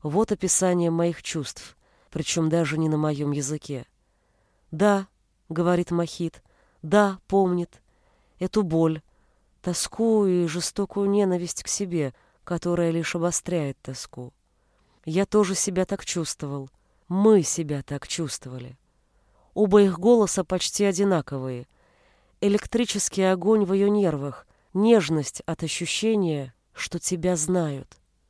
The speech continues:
Резко и тошнотворно Мохит осознала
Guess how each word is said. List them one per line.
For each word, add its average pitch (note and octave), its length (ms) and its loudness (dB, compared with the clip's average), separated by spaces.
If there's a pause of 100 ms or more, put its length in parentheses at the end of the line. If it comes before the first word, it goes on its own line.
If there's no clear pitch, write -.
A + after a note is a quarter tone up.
(460)
Резко G#3+ 460 4
и G3+ 40 4
тошнотворно G#3+ 760 4
Мохит F3+ 440 -2
осознала G3 720 0